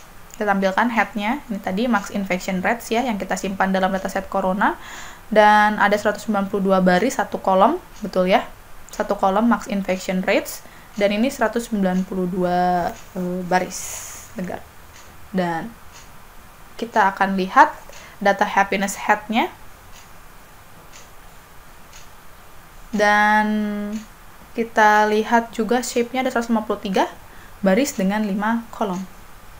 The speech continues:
Kemudian kita akan merge, ya.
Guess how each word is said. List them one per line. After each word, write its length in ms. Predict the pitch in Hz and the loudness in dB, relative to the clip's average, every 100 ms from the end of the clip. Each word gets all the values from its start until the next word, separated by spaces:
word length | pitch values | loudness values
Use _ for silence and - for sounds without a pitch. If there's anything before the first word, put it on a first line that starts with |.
| - - - - - - - - - - - - | -20 -20 -18 -18 -20 -20 -20 -20 -20 -20 -16 0
Kemudian 240 | 294 339 | 4 4
kita 240 | 349 339 339 | 4 6 6
akan 220 | 320 302 285 | 8 6 6
merge, 760 | 240 220 220 - - - - - - - - - - - | 6 8 6 2 -8 -10 -10 -10 -18 -18 -18 -20 -16 -6
ya. 240 | 208 | -6